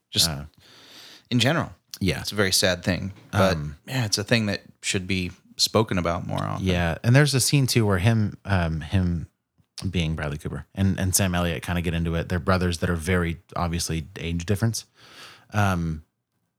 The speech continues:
Speaker 2: and they, like he's, like I said, um, Sam Elliott's his tour manager kinda thing. And they fight about their father at one point.
Speaker 1: Hmm.
Speaker 2: Um, but there's this really nice moment where Bradley Cooper, after rehab, finally admits to his brother that, like,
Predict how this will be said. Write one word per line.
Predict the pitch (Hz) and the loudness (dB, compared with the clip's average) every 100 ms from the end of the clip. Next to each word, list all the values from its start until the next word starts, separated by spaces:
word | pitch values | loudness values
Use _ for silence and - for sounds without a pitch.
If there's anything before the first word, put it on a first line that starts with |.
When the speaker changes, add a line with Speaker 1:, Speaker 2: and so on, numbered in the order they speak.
| _ _ - | _ _ -2
Speaker 2:
and | 107 101 92 | 0 2 2
they, | 95 92 92 - _ - | 2 2 0 -4 _ -6
like | 95 | -4
he's, | 92 - - | -2 -4 -2
like | 92 | -2
I | |
said, | 85 85 80 | 0 -2 -2
um, | - 87 85 80 76 - _ _ | 0 0 0 0 -2 -6 _ _
Sam | - 101 | 0 2
Elliott's | 92 85 85 | 2 0 -2
his | 82 | -4
tour | - 110 | -2 0
manager | 104 101 101 95 98 | 2 2 2 0 0
kinda | 101 101 | 2 0
thing. | 85 98 98 92 _ _ _ _ _ _ _ - | 0 0 0 -2 _ _ _ _ _ _ _ -8
And | 90 87 82 80 - _ _ | -4 -2 -2 -4 -8 _ _
they | - | -12
fight | 85 - 101 95 | -10 -2 0 2
about | 85 90 85 | 2 0 0
their | 80 | -6
father | - 95 90 98 95 | -4 -2 0 2 0
at | |
one | 92 95 | 0 -2
point. | - 95 95 - - _ _ - | 0 0 0 -2 -6 _ _ -8
Speaker 1:
Hmm. | 110 82 _ - | -8 -8 _ -6
Speaker 2:
Um, | 92 87 | -2 -2
but | 85 | -2
there's | 92 85 | -2 -2
this | 87 87 | -4 0
really | 98 95 | 0 2
nice | 90 87 | 0 -2
moment | 101 107 107 67 | 0 0 0 -2
where | 90 87 80 - _ _ _ _ _ | -2 0 -2 -6 _ _ _ _ _
Bradley | - 95 92 | -2 0 0
Cooper, | 92 73 | -2 0
after | 92 - | -2 -2
rehab, | 87 90 87 82 | -2 0 0 0
finally | 90 90 87 | 0 0 0
admits | 82 87 - | 0 -2 -2
to | - | -2
his | 85 85 | -2 -2
brother | 78 90 87 | 0 0 2
that, | 82 | -2
like, | 78 82 - | -2 -4 -8